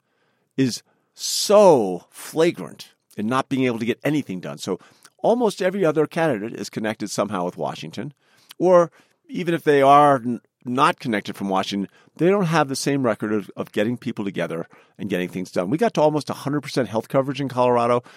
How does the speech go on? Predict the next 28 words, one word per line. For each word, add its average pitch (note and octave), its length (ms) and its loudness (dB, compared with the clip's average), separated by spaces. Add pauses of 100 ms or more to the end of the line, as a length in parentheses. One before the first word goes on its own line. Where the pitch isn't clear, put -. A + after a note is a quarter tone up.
(140)
We G2+ 60 -8
got G#2 180 2
the - 120 -6
oil G#2+ 140 0
and A2 100 -2
gas G2 300 0
industry A2 360 -2
to G2 100 0
work G2+ 240 0
with A2 100 -4
the G#2+ 80 -2
environmental G2+ 520 0
community G#2+ 400 0
to F#2+ 100 -8
create G2 320 -2
methane G#2+ 360 -2
regulations. G#2 760 -2 (380)
We A2+ 140 -2
worked C3 360 0
hard D#3 460 4
to B2+ 80 -2
protect - 480 -2 (440)
the B2 120 -4
rights B2 340 0
of A2 80 -6
women's C3 340 2
health G#3+ 220 0
care D#2+ 260 -4